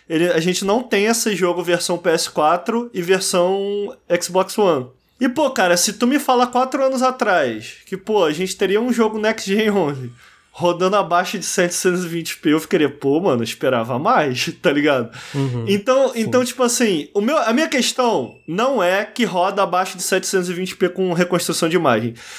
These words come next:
Speaker 1: A minha questão é que, mano, eu jogando, eu jogando,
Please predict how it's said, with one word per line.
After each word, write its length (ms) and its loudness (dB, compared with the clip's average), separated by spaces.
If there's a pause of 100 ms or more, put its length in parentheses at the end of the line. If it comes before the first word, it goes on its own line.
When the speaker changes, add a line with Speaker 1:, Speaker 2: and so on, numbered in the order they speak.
(120)
Speaker 1:
A 100 0
minha 140 2
questão 380 0
é 40 0
que, 120 -4
mano, 360 0
eu 160 2
jogando, 1040 0 (100)
eu 140 0
jogando, 640 0